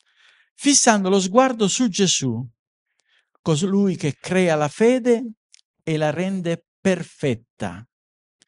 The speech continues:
Per la gioia che gli era posta dinanzi, egli sopportò la croce, disprezzando l'infamia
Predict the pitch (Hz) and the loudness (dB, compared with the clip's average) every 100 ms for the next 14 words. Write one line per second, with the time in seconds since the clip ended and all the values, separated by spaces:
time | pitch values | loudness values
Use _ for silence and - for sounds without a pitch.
0 | _ _ _ _ _ - 240 226 208 311 | _ _ _ _ _ 4 4 4 0 -2
1 | 269 202 202 220 202 220 - 185 202 190 | -2 0 0 0 0 -4 -4 -6 -4 -4
2 | 151 143 143 190 185 - - 247 220 208 | -4 -6 -6 -8 -8 -6 -2 0 0 -2
3 | - 208 208 190 196 170 - 151 127 120 | -4 -4 -6 -6 -4 -4 -6 -6 -6 -6
4 | 123 127 - _ _ _ _ - 127 - | -10 -12 -14 _ _ _ _ -10 -8 -8
5 | - 139 - 202 202 190 160 160 143 - | -6 -8 -6 -4 -2 -2 -6 -6 -6 -2
6 | 220 240 233 233 | 0 0 -2 -2